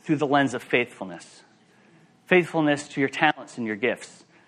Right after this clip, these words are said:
to your mission in your school, to the beliefs and principles that you espouse. What if you started your day looking through that lens? I think we can do this. And I think there's a few ways that we're able to do this.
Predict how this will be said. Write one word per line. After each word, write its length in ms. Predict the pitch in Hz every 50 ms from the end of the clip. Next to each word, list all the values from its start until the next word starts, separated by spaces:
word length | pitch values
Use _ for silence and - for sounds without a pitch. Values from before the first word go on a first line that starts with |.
| _ -
to 100 | - 151
your 80 | 151
mission 480 | 139 139 165 185 180 - 170 143 127 127
in 180 | - 131 131
your 140 | 123 117 113
school, 460 | - - - - - 147 147 120 120
to 100 | - -
the 80 | 135 131
beliefs 420 | 113 147 151 160 180 190 180 -
and 140 | - 143 139
principles 540 | - 165 160 151 - - - 120 117 110 -
that 100 | - 131
you 140 | 123 113 107
espouse. 640 | 101 - - - 120 110 92 69 - - - - - _ _ _ - - - - -
What 140 | - 190 202
if 100 | 214 214
you 120 | 226 202
started 680 | - - - - - 202 180 180 180 185 185 165 139 120
your 320 | 139 156 156 160 160 151
day 460 | 135 143 135 113 104 95 92 95 90 - - - - _ _ -
looking 400 | 123 143 180 175 - 131 110 107
through 200 | - - 131 123
that 260 | 123 135 131 123 -
lens? 400 | 123 135 123 104 87 - - - - _
I 80 | - -
think 180 | 135 233 247 233
we 60 | 254
can 160 | - 254 233
do 140 | 214 254 214
this. 340 | 139 - - - - - - - - - _ _ _ _ _ _ _ _ _ _ _ _ - - - - - - - - - - - - - - - -
And 80 | 165 180
I 20 |
think 180 | 170 214 214 175
there's 160 | 208 196 170
a 60 | -
few 220 | - - - 214 196
ways 360 | 185 196 185 165 151 135 -
that 100 | 156 143
we're 160 | 143 147 156
able 240 | 156 156 143 139 135
to 120 | - -
do 180 | 131 120 135 123
this. 360 | 113 98 85 - - - -